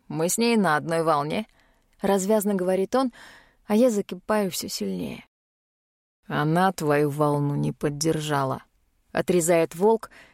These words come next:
которому надоедает слушать наши препирательства. «Фрост, не начинай.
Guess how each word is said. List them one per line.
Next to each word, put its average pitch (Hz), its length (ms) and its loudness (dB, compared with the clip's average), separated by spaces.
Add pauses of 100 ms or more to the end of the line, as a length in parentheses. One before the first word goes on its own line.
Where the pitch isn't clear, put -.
(100)
которому 196 380 0
надоедает 190 720 2
слушать 170 540 -6
наши 156 260 -8
препирательства. 147 880 -8 (300)
«Фрост, - 640 -4
не 156 100 -8
начинай. 180 760 0